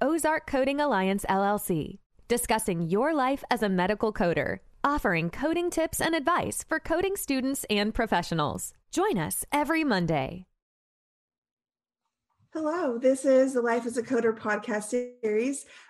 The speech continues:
Speaker 2: I am your host, Jennifer McNamara, owner of Ozark Coding Alliance, L L C, and we are here to talk about career development in twenty twenty-one. Uh, this is episode three,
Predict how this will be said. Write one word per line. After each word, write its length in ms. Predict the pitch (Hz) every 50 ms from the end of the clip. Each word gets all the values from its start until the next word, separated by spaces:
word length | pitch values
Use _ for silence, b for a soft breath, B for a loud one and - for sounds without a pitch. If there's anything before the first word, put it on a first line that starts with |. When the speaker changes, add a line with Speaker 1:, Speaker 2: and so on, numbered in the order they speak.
| B B
Speaker 2:
I 80 | 240
am 120 | 254 254 247
your 100 | 247 247
host, 340 | 254 240 262 269 - - 226
Jennifer 320 | 247 226 226 220 226 226
McNamara, 680 | 220 208 196 196 - 233 220 220 214 214 220 247 285 294 B B B B B B B
owner 220 | 311 330 330 294
of 80 | 262 -
Ozark 360 | 233 240 247 247 247 240 240
Coding 280 | - - 240 240 226 226
Alliance, 360 | 220 214 220 226 240 233 - -
L 120 | 220 214
L 120 | 220 220
C, 320 | 220 - 240 233 233 240 -
and 160 | 233 233 233
we 100 | 247 254
are 100 | 247 247
here 280 | 240 - 269 247 240 247
to 80 | 240
talk 420 | 240 - - - 233 247 247 247 - _ _ _ - -
about 340 | - 220 214 214 208 202 -
career 300 | - - 247 240 269 311
development 540 | 349 302 226 214 214 233 226 214 233 214 208
in 60 | 208
twenty 320 | 196 - - 226 214 220
twenty-one. 840 | 220 220 - 214 202 202 202 190 185 185 190 196 196 185 180 196 - B B B B B B B B B B
Uh, 80 | - 196
this 140 | 214 214 226
is 80 | 226
episode 500 | - 226 - 240 233 254 226 220 208 -
three, 380 | - 247 247 262 294 311 302